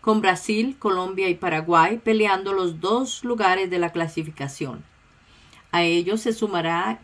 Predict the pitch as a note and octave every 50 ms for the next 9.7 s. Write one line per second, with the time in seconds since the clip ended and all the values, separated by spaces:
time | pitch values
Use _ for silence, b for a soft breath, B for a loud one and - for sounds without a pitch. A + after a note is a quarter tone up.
0 | - - F#3 F3 E3+ D#3 E3 D#3+ E3 E3+ F#3+ G3 F#3 F3 E3+ E3 F3+ F3 F3 F3
1 | E3+ - A3 F3+ F3 F#3+ E3+ G#3+ G#3 G3 F#3 - F3+ F3+ - F#3 F#3 F3 - F3+
2 | E3+ F3 F#3 F#3+ F3+ F3+ - G3+ G#3+ G#3+ G3 F3 E3 E3 D#3+ F3 D#3+ C#3+ D3 C#3+
3 | - - - - - _ _ _ _ _ b b b b b b b b b b
4 | b b b b b - G#3+ A3+ A3 G#3+ G#3+ G#3+ - B3+ C4+ C#4+ D4 C#4+ - -
5 | A3 G#3+ G#3 G#3+ A3 G#3 G3 F3 E3 D#3 F3 F3+ F#3+ A3 B3 B3+ B3+ A#3 A3 G#3+
6 | A3 G#3 F#3+ F#3 F#3 G3 F#3+ F#3 F3 F3+ - - F#3+ F#3+ F#3 G3 A3+ A3 - -
7 | A3 G3 F#3 F3 E3+ F#3 F#3+ - - F#3+ F3+ - G#3+ F3+ F3 F3 E3 E3+ F3+ F#3+
8 | G#3+ A3+ A3 - - F#3 F#3 - F#3 F3+ F3 F3 F3+ F3 F3 F#3+ G3+ G#3+ A3 -
9 | A3+ G#3+ F#3 E3+ D#3+ E3 - F3 D#3+ - - G#2+ - -